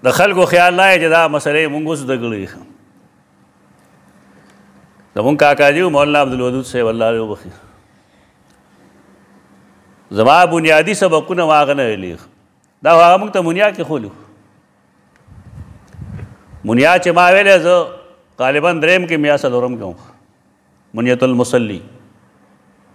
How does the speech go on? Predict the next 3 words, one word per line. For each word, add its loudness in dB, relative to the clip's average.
هغه 4
ډېر 4
پخوا، 4